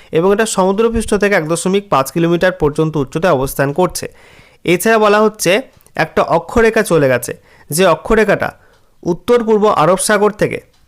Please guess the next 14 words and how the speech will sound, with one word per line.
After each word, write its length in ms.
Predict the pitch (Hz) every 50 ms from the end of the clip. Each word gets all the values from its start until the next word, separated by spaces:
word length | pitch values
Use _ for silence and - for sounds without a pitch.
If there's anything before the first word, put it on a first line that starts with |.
| _ -
পাঞ্জাব 380 | 165 165 180 180 190 220 220 220 -
পর্যন্ত 340 | 180 170 160 170 175 175 175 165 151
বিস্তৃত 260 | 156 156 - 185 175 202 196 -
ছিল, 120 | 208 165 131 - - - - _ _
এটা 140 | - 165 175 156 156
অবস্থান 320 | 175 190 - - 208 208 202 202 185
পরিবর্তন 460 | 170 170 170 175 175 175 - 202 202 208
করে 160 | 196 190 165 131 139
এই 80 | 156 170
মুহূর্তে 400 | 175 185 196 185 - - 147 156 - 262 - _ _ _ _ _ _ - _ _ _ _ -
মধ্য 260 | 143 147 170 180 180 190 226
মহারাষ্ট্রের 580 | 220 196 175 165 175 185 190 190 - 208 196 202 214 - - _ _ _ _ _ _ _ _ _
মধ্যভাগ 480 | - 139 165 175 180 214 214 208 202 170 - -
থেকে 180 | 151 131 139 180